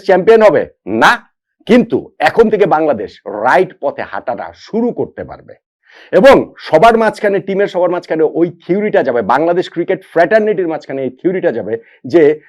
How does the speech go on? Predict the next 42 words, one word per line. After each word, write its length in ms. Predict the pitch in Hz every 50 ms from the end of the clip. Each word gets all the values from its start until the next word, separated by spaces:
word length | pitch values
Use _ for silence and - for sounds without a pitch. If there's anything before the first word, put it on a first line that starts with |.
| _ _ _ _ _ _ _ _ _ _ _ _ _ _ -
ক্যারিয়ারে 340 | 196 214 247 269 285 277 285 277
আপনি 140 | 233 262 254 254 -
কি 80 | 254 233 -
করেছেন 300 | 240 226 226 226 226 214 208 202
না 60 | 196 185 -
করেছেন, 320 | 190 160 151 - - 127 120 120 - - 147
এখন 180 | 160 - 208 208 - -
শেষ 140 | 202 202 196 - -
পর্যায়ে 360 | 208 202 170 202 208 196 185 170
এসে 140 | - 196 180 185
গেলে 120 | 190 180 160 -
আপনার 200 | - 170 175 170 - - 190 196
এলপিআর 320 | 214 208 - 214 214 214 214
এ 20 | 202 170
যাওয়ার 220 | 190 185 180 180 -
সুযোগ 220 | 185 156 143 139 104 110 104
নাই। 120 | 92 90 90 92
মানে, 100 | 127 151 151
আপনি 140 | 151 156 170 196
হচ্ছে 180 | 190 190 - 170
গিয়ে 180 | 185 190 - -
সেই 120 | 180 180 170 175
ক্যারিয়ারের 420 | 170 151 165 185 190 190 202 196 190 - 165
ওই 120 | 170 185 190 185 185 - 113 127
আগের 240 | 143 151 180 196 175 156 135
জিনিস 240 | 165 175 214 226 175 151 151
বেচে 240 | 196 208 202 - 208 190 170
আপনি 140 | - 175 185 175 180
এখনো 240 | 185 - 185 208 208 - -
খাবেন, 260 | - 151 147 170 165 143 143 139
এখনো 220 | - - 190 208 214 208
আপনি 140 | 196 - 202 190 170
দলে 160 | 175 175 180 165 - 135
থাকবেন 300 | 143 139 135 143 156 147 135
এবং 100 | 131 147 147 139 143 127
আপনি 120 | - 156 175 156
অটো 140 | 156 151 170 160 -
চয়েস 160 | 175 165 160 156
হবেন, 140 | 147 160 147 147
আপনাকে 220 | 135 - 151 135 139
একাদশ 300 | 131 120 131 127 131 127 -
থেকে 140 | - 131 139